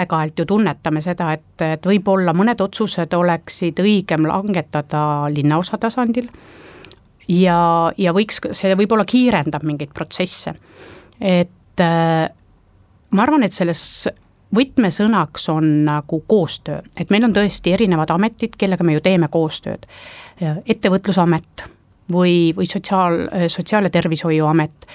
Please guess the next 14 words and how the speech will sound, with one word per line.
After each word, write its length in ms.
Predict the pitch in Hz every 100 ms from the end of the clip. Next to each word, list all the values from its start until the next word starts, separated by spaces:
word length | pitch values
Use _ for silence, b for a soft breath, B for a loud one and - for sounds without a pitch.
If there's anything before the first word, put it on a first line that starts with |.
| B -
ja 80 | 180
nii 80 | 233
edasi. 440 | 285 190 - 156 B B B -
Et 260 | 190 - -
eks 200 | 247 -
ta 100 | 247 202 190 185 185 - 226
muidugi 400 | 330 214 147 147 - _ _ -
võiks 220 | 190 185 196
olla 140 | 175
rohkem, 540 | 175 185 - 151 143 151 151 151 156 -
võiks 200 | 185 -
olla 200 | 196 170 165
rohkem 640 | 160 - 160 156 151 151 147 151 -
otsustusõigust, 960 | 180 220 - 277 320 302 285 311 -